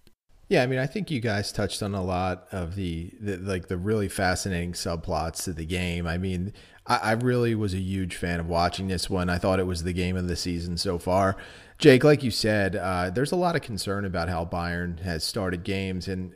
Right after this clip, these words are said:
and in my mind, I really do attribute that to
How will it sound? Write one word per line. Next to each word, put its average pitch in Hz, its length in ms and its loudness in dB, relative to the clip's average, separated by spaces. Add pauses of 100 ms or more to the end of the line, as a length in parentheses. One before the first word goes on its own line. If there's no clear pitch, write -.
and 95 180 -4
in 101 200 -6
my 113 160 0
mind, 107 340 0
I 98 60 2
really 156 440 -2
do 120 280 -2
attribute 95 480 -4
that 90 320 -4
to 87 340 -4